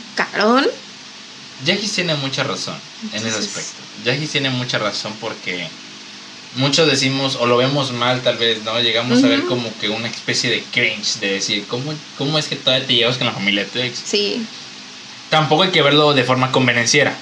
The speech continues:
Speaker 1: Sí,
Speaker 2: Sí,
Speaker 1: no,
Speaker 2: tampoco
Speaker 1: no,
Speaker 2: hay que
Speaker 1: no.
Speaker 2: verlo como de que, "No, güey, pues por si acá algún pedo, pues ellos son, no sé, traen palanca".
Speaker 1: Ajá,
Speaker 2: No.
Speaker 1: no, no tampoco,
Speaker 2: No hay que
Speaker 1: pero
Speaker 2: verlo así. Pero sí es muy importante, eh,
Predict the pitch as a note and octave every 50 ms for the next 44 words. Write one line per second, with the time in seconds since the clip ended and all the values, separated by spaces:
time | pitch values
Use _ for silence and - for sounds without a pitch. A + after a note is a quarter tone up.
0 | - - - - C4+ B3+ C4 C4 C4+ B3 A3+ G#3 - A3 - C#3 D3 C#3+ - -
1 | B2+ C3 C3 C3+ C3+ C3 B2 A#2 A#2 A2+ G#2+ G2+ A2 A#2 C3+ D3+ D#3 E3 E3+ E3+
2 | D#3+ E3 D#3+ C#3+ B2+ B2 - - A2 - - G#2+ G#2 - - - A#2+ C3 C3+ C3
3 | C3 C3 - - - A2+ B2 C3 C3 B2+ - - B2 - A2 A2+ B2+ B2 - -
4 | A2+ G#2+ A#2 A#2+ B2 B2 B2 - - - G#2 G#2+ A2 G#2+ - - - - - -
5 | - - B2+ B2+ - D#3 D3+ C#3+ C3+ B2 G#2+ A#2+ B2 B2+ - C3 B2 - - -
6 | - G#3+ A3+ A3+ A3+ A3 A3 A3 A3+ B2+ - G#3+ G#3+ G#3+ G#3+ A3+ A#3 A#3 A#3 A#3
7 | A#3 A3 A#3+ B3 B3 A#3+ B3 A#3 A3 A3 - F#3+ - B2 B2 F#3 F3+ C#3 B2+ B2
8 | A#2+ A#2+ A#2+ A2+ - - - - - - - - - - - - - B2 A#2+ A#2
9 | A#2 A#2 A2+ A2 G#2+ G#2+ G#2+ G#2 G2+ G#2+ - - - - - - - - - -
10 | - - C3+ C3 C3 C#3 D3+ D#3+ D#3+ D#3 - C3 A#2+ - - A#2 A2 G#2 G2+ -
11 | A#2 A#2+ C3+ D#3+ F3 B2 A#2+ A2 G#2+ G2+ G2